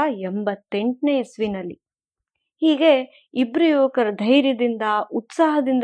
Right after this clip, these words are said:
ಶುರುವಾದ ಈ ಪ್ರಯೋಗ ಮುಂದೆ ಸೋಲಾರ್ ಪವರಿಂದ ಓಡೋ ಕಾರ್ಗಳ ವರ್ಲ್ಡ್ ಚಾಂಪಿಯನ್‌ಶಿಪ್ ರೇಸ್ ಶುರು ಆಗೋಕೆ ಕಾರಣ ಆಯ್ತು. ಈಗ ಈ ಕ್ವಯಟ್ ಅಚೀವರ್ ಆಸ್ಟ್ರೇಲಿಯಾದ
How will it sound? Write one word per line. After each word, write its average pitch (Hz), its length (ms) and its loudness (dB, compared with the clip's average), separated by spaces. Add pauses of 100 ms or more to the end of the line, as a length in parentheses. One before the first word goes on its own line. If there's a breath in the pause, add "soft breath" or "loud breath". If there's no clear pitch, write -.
ಶುರುವಾದ 220 480 -4
ಈ 262 320 0
ಪ್ರಯೋಗ 196 500 -2 (680)
ಮುಂದೆ 214 500 0 (140)
ಸೋಲಾರ್ 320 520 4
ಪವರಿಂದ 269 380 2
ಓಡೋ 254 360 2
ಕಾರ್ಗಳ 233 540 -2 (420)
ವರ್ಲ್ಡ್ 311 320 4
ಚಾಂಪಿಯನ್‌ಶಿಪ್ 226 800 -6
ರೇಸ್ 202 200 -8
ಶುರು 220 260 -4
ಆಗೋಕೆ 190 640 -6
ಕಾರಣ 311 380 2
ಆಯ್ತು. - 520 -12 (840)
ಈಗ 269 320 4 (460)
ಈ 226 160 -4
ಕ್ವಯಟ್ 233 460 0
ಅಚೀವರ್ 226 580 -2 (520)
ಆಸ್ಟ್ರೇಲಿಯಾದ 233 680 0